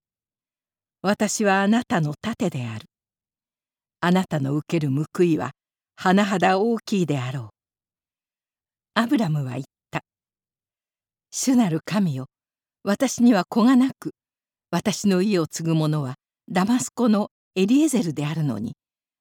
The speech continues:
あなたは私に何をくださろうとするのですか？」アブラムはまた言っ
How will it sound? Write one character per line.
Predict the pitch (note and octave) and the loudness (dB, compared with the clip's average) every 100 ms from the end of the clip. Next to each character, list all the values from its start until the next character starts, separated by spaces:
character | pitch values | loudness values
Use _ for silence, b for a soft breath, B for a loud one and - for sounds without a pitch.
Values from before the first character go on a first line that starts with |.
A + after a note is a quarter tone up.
| _ | _
あ | E3+ | 0
な | F3 F3+ | 2 2
た | E3 | 0
は | C#3 | 0
私 | D3+ G3 G3+ G#3 | 0 -2 -2 0
に | F#3+ | 0
何 | F#3 E4 A3+ | 0 2 0
を | |
く | - - | -2 -4
だ | G#3+ | -4
さ | - | -4
ろ | F#3+ | -6
う | E3 | -6
と | C3+ | -8
す | - D#3 | -6 -4
る | D#3 | -4
の | B2+ | -8
で | B2 | -10
す | - | -14
か？」 | - E3 _ _ _ _ _ _ _ _ _ _ _ _ _ _ _ - | -16 -20 _ _ _ _ _ _ _ _ _ _ _ _ _ _ _ -4
ア | B3 | -2
ブ | A3 | 0
ラ | G3 | -2
ム | C#3+ B2+ | -4 -4
は | B2 - | -8 -8
ま | D#3 F3 | -4 -4
た | - F#3+ | -4 -6
言 | |
っ | E3 | -8